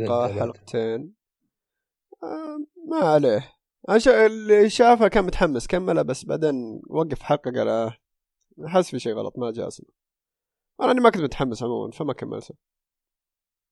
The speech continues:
Speaker 1: تمام. جود هانتر يقول: "سؤال عصام، بودكاست الأساس-، البودكاست الأس-، الأساسي طلعت منه من زمان ما سجلت فيه".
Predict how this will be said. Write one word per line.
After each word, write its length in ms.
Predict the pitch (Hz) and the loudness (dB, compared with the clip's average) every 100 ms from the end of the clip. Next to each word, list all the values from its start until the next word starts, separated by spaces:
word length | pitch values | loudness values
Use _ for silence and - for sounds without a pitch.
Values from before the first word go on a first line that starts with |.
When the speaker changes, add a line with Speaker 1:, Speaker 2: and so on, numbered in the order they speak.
| - | -18
Speaker 1:
تمام. 340 | 110 90 - - | -14 -14 -14 -6
جود 180 | 165 165 | -4 0
هانتر 440 | 185 175 160 160 | 0 0 -2 -2
يقول: 280 | 147 143 139 | -4 -8 -8
"سؤال 300 | 135 143 127 | -2 -2 -2
عصام، 320 | 107 135 110 | -2 -2 -2
بودكاست 360 | - - 147 139 | -6 -8 -8 -6
الأساس-، 320 | 135 127 - - | -8 -10 -18 -20
البودكاست 560 | 110 104 - 156 143 - | -20 -18 -2 -2 -2 -4
الأس-، 260 | 113 - | -10 -10
الأساسي 420 | - 104 127 123 101 | -12 -4 -2 -2 -6
طلعت 320 | 117 113 117 | -4 -4 -4
منه 280 | 127 120 139 | -6 -4 -4
من 100 | 127 | -6
زمان 240 | 120 123 | -4 -4
ما 120 | 110 | -4
سجلت 380 | 101 101 101 101 | -8 -10 -8 -8
فيه". 240 | 101 95 | -8 -10